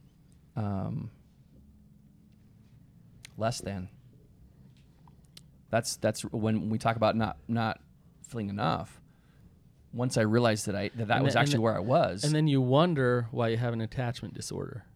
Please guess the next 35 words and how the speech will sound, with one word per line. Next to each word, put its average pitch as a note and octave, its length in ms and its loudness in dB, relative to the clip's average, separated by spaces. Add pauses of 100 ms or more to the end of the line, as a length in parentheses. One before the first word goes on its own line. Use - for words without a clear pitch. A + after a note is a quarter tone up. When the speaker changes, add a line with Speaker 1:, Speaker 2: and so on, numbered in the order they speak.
(140)
Speaker 1:
Right. A2 240 0
Speaker 2:
Like, C3 100 -2
you A#2+ 80 -4
feel D3+ 200 2
all C3 140 4
that A#2+ 240 -2
stuff, B2 540 -4
and B2+ 120 -4
then A#2 120 -4
you A#2 100 -4
wonder B2 460 -2
why, G#2+ 480 -6 (580)
why A#2+ 160 0
it G#2 80 -4
might A#2+ 200 -2
be A2+ 120 -4
a G2+ 60 -4
struggle A2 680 -4 (100)
to, A2 280 -6 (120)
to B2 120 -10
connect. A2+ 500 -8
And, C#3 160 -2
and C#3+ 120 -4 (260)
then F3 120 2
we D#3+ 60 4
talk D3+ 140 2
about A2+ 180 -2
vulnerability B2+ 1120 0
and F#2+ 160 -10 (300)
intimacy B2+ 800 -4
and A2+ 140 -6
these A2+ 160 -8
things. G#2+ 460 -8
And C3 260 -4
you're, D3 140 -2